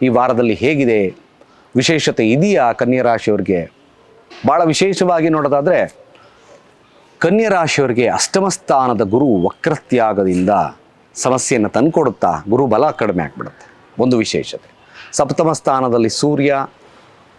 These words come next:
ಶುಕ್ರ, ಕೇತು ರಾಶಿಯಲ್ಲಿ ಸ್ಥಿತವಾಗಿರ್ತಕ್ಕಂಥದ್ದು. ತೃತೀಯ ಸ್ಥಾನದಲ್ಲಿ ಸೂರ್ಯ ಹಾಗೆ ಕುಜ, ಚತುರ್ಥ ಸ್ಥಾನದಲ್ಲಿ ನಿಮ್ಮ ಅಧಿಪತಿ ಬಲ ಇಲ್ಲ, ಅಲ್ಲೂ ಗುರು ಬಲ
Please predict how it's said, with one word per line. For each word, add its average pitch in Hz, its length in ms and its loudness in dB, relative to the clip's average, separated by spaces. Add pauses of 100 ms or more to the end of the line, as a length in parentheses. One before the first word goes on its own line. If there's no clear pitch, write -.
ಶುಕ್ರ, 175 460 -2
ಕೇತು 151 680 -2 (1120)
ರಾಶಿಯಲ್ಲಿ 147 440 0
ಸ್ಥಿತವಾಗಿರ್ತಕ್ಕಂಥದ್ದು. 113 1300 -2 (120)
ತೃತೀಯ 170 340 -2
ಸ್ಥಾನದಲ್ಲಿ 117 560 0
ಸೂರ್ಯ 135 560 0 (540)
ಹಾಗೆ 101 220 0
ಕುಜ, 120 240 -2 (960)
ಚತುರ್ಥ 175 400 0
ಸ್ಥಾನದಲ್ಲಿ 113 720 0
ನಿಮ್ಮ 156 300 0
ಅಧಿಪತಿ 123 440 -2
ಬಲ 110 200 2
ಇಲ್ಲ, 135 300 0
ಅಲ್ಲೂ 101 440 -2
ಗುರು 117 240 0
ಬಲ 107 100 2